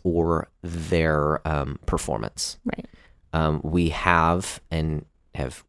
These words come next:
Speaker 1: continued to have a, a fantastic staff who does a great job, um, at
Speaker 2: Mm-hmm.
Speaker 1: what they are assigned to do, what they're called
Speaker 2: Yeah.
Speaker 1: to do. Um,
Speaker 2: We
Speaker 1: s-
Speaker 2: just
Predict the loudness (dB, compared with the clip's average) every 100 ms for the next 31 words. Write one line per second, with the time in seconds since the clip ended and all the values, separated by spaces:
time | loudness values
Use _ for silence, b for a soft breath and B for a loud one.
0 | -12 -8 -2 -2 0 -2 -2 0 0 2
1 | 2 2 -2 _ -10 0 0 0 -2 -4
2 | -6 -4 -2 -2 -4 -8 -14 -14 -6 -2
3 | 0 -2 0 2 2 0 -4 -4 -4 -8
4 | -12 b b b _ -2 0 0 -2 -2
5 | 0 2 2 0 -2 -2 0 0 0 -4
6 | -8 -14 -8 -2 -2 -2 -4 -4 -2 -2
7 | -2 -2 2 2 2 -4 -6 -8 -8 B
8 | B B B B -2 2 4 4 0 -2
9 | -2 0 0 -2